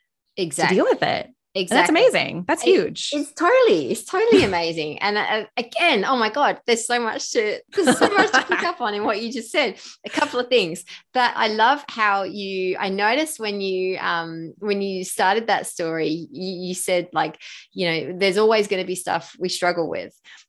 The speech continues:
Speaker 1: And then to, at the end of the story, you changed that to, like, "There's always gonna be stuff to deal with, um, or I know how to deal with that." And I think, like,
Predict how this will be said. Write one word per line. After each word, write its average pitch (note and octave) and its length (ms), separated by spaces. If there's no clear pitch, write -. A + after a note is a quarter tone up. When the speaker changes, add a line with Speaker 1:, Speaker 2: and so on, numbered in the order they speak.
Speaker 1:
And G3 180
then G3+ 500
to, A3+ 200
at F#3 140
the G3 100
end C4+ 160
of B3+ 140
the F#3 80
story, D#3+ 640
you F#3+ 200
changed G3+ 380
that G3+ 200
to, F3 200
like, E3+ 220
"There's F#3 160
always G3+ 260
gonna A3+ 140
be A3+ 40
stuff G#3 200
to F#3 100
deal F3 240
with, - 220
um, E3+ 280
or F3 200
I F3 80
know F#3 180
how F#3+ 160
to F3 60
deal E3+ 280
with D#3+ 120
that." - 240
And F#3+ 80
I G#3+ 60
think, A#3 260
like, F#3+ 380